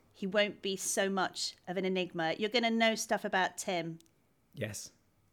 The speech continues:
Speaker 1: I'll
Speaker 2: We
Speaker 1: leave
Speaker 2: should
Speaker 1: it there.
Speaker 2: not, we should leave it there. Can you tell that we're on the home straight for the series, listeners?
Speaker 1: <laughs>
Speaker 2: And that the edges,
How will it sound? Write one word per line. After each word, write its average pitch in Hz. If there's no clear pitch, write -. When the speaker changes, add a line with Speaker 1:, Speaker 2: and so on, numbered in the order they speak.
Speaker 1:
I'll 208
Speaker 2:
We 220
Speaker 1:
leave 220
Speaker 2:
should 202
Speaker 1:
it -
there. 190
Speaker 2:
not, 170
we 123
should 123
leave 113
it 101
there. 107
Can 180
you 220
tell 196
that 185
we're 175
on 165
the 151
home 160
straight 139
for -
the 139
series, 143
listeners? -
Speaker 1:
<laughs> 392
Speaker 2:
And 135
that 147
the 147
edges, 156